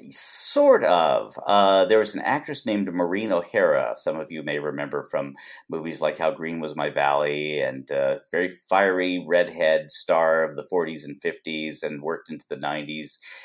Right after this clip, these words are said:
And she was very protective of her life. She had a version of her life that didn't always match up with the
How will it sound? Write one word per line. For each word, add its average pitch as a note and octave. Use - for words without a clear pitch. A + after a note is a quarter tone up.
And F#2
she -
was A2
very A#2
protective F2
of C#2
her D2
life. C#2
She C#3+
had D#3+
a A2
version G2+
of D#2
her D#2+
life D#2
that -
didn't D2
always D#2
match D2
up D2
with D#2+
the D2+